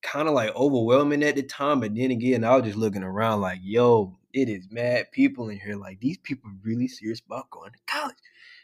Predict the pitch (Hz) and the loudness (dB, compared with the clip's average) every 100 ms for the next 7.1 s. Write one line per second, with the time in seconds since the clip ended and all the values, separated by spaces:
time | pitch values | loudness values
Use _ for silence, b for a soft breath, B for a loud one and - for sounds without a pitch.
0 | - 117 156 180 127 107 92 _ _ _ | -2 4 4 4 2 0 -4 _ _ _
1 | _ _ _ 156 135 139 110 170 143 123 | _ _ _ 0 2 0 0 0 0 -2
2 | 101 87 71 92 110 120 110 107 87 - | -4 -6 -6 -2 2 2 0 -6 -10 -8
3 | 104 98 92 90 - 90 92 90 92 90 | -6 -6 -8 -14 -16 -16 -16 -16 -16 -16
4 | - - 123 135 131 120 110 120 117 - | -14 -4 -2 -2 -2 0 2 0 0 0
5 | 135 135 110 110 107 101 104 101 95 104 | 2 2 0 0 -2 -2 -2 -4 -4 -6
6 | 101 - 101 101 - - - 107 110 107 | -8 -8 -8 -8 -10 -18 -10 -6 -4 -6